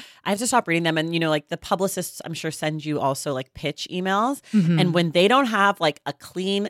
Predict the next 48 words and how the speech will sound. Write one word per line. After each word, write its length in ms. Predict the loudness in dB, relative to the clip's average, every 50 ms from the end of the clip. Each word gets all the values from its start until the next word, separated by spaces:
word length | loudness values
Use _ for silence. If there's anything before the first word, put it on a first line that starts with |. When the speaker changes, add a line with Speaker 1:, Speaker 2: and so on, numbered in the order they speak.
| _
Speaker 1:
two 260 | -10 -6 -2 0 2 2
lines 380 | 4 4 4 4 2 0 -2
at 60 | -4
the 80 | -12 -8
beginning 320 | -8 -4 0 2 2 2
Speaker 2:
Yeah. 60 | 2 0
Speaker 1:
of 60 | -2
the 60 | -4
paragraph, 600 | -2 2 2 2 4 4 6 6 6 6 4 2 0
I'm 120 | 0 2
Speaker 2:
Yeah. 80 | 4 4
Speaker 1:
like, 120 | 2 2 0
"I 60 | -2 -2
can't 260 | 0 0 -2 -2 0
keep 200 | -2 -4 -2 -2
reading. 280 | -2 -2 -2 -4 -6 -6 -8
It's 140 | -12 -10
too 140 | -6 -4 0
much 140 | 2 2 2
Speaker 2:
Yeah. 60 | 2
Speaker 1:
reading. 300 | 0 0 2 2 0 0 -2 -2
I, 160 | 0 0 0 -2 _ -8 -8
it's, 280 | -8 -8 -8 -14 -14 _ -2
I'm 140 | -2 -2 0
feeling 300 | 2 2 2 2 2 -2
confused. 560 | -6 -8 -4 -2 -2 0 0 0 -2 -4 -10 -18 -20 -20 -18 _
Just 260 | 0 2 2 2 2
tell 160 | 2 2 4
me 200 | 4 4 0 0 -2 -6 -14 _
this 160 | 2 2 2
brand 220 | 4 4 4 6 6
new 100 | 4 6
book 240 | 6 4 4 4
by 120 | 2 2 2
Greta 260 | 4 6 6 6 6
Johnson 440 | 6 4 4 4 4 2 2 2 2 0
about 380 | 0 4 6 8 8 6 6 4
women 420 | 4 4 6 6 4 4 2 -2 -8 -18 -20 -20 -20 _
who 180 | 0 2 6 6
Speaker 2:
Yeah, 140 | 8 6
Speaker 1:
go 60 | 6 2
to 160 | 2 6 6
Speaker 2:
totally. 220 | 8 8 8 8 6
Speaker 1:
the 100 | 4 2
store 200 | 4 4 6 8
Speaker 2:
Yeah. 240 | 8 8 6 6 4 6
Speaker 1:
and 300 | 6 6 6 6 4 4
get 240 | 6 6 6 4